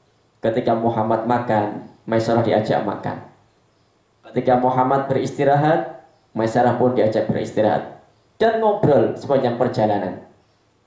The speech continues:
Maka Maisarah mengatakan, "Ini manusia yang memiliki akhlak yang santun, yang sangat luar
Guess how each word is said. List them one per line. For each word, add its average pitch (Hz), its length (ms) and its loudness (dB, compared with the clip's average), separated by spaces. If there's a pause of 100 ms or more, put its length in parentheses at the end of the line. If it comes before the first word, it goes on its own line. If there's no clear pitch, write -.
Maka 110 160 -2
Maisarah 135 480 2
mengatakan, 120 800 0 (160)
"Ini 135 160 4
manusia 120 640 2
yang 110 160 4
memiliki 123 640 0 (400)
akhlak 120 480 2
yang 110 240 2
santun, - 720 -2
yang 113 240 0
sangat 127 320 2
luar 110 240 2